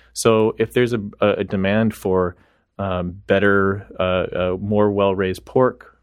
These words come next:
uh, grass-fed beef, um,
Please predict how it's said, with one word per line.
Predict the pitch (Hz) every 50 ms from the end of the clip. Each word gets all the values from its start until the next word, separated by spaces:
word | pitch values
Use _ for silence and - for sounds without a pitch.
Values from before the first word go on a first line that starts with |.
| _ - - _ _ -
uh, | 95 92 92 90 90 87 87 - - - - _ _ _ _ -
grass-fed | - 101 95 - - - 95 92 95 -
beef, | 139 135 127 127 127 - - - - - - - - _ _ - -
um, | 95 95 92 92 90 92 92 90 78